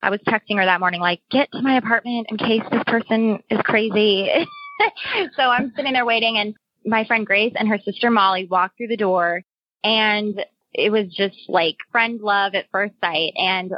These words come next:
they are now two of my absolute best friends. We pray together, talk on a regular basis. And it's just incredible that if her mom hadn't read my article that day, or if she hadn't had the guts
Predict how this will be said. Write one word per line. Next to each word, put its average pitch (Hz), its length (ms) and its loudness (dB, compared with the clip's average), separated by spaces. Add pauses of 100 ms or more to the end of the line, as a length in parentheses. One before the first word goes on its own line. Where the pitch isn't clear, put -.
(140)
they 190 320 0
are 202 160 2
now 180 440 2 (140)
two 190 200 2
of 170 120 -2
my 175 200 0
absolute 175 580 -4
best 185 240 0 (100)
friends. 165 480 -2 (360)
We 202 340 2
pray 185 340 0
together, 180 720 0 (160)
talk 180 260 2
on 180 100 -2
a 170 160 -4 (220)
regular 190 520 -2
basis. 175 480 -2 (100)
And 185 280 -2 (340)
it's 233 160 0
just 294 200 -2
incredible 277 540 0
that 202 260 2
if 202 120 -4 (240)
her 233 280 -2
mom 214 300 2
hadn't 180 380 -4
read 180 380 0 (380)
my 185 240 2
article 175 440 0
that 165 180 0
day, 165 200 2
or 175 220 0
if 165 160 0
she 214 540 0
hadn't 196 280 0
had 180 220 -2
the - 60 -8
guts 160 340 0